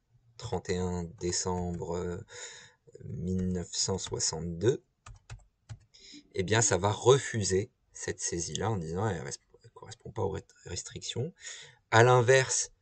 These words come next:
si je le mets en deux mille sept, mettons, euh, vingt-cinq juin deux mille sept, pareil. Par contre,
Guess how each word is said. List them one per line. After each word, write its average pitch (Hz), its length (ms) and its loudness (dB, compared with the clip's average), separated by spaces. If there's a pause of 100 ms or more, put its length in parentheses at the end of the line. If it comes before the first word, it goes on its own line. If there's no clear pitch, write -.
(260)
si - 340 -2
je 101 80 2
le 104 220 0
mets 107 300 4
en 95 180 4
deux 92 160 -2
mille 101 260 0
sept, - 560 2 (720)
mettons, 87 500 -4
euh, 85 60 -6
vingt-cinq 98 720 -2 (240)
juin 95 500 0 (680)
deux 95 260 0
mille 92 360 0 (300)
sept, - 540 0 (180)
pareil. 92 480 2 (1400)
Par - 180 0
contre, 110 460 -2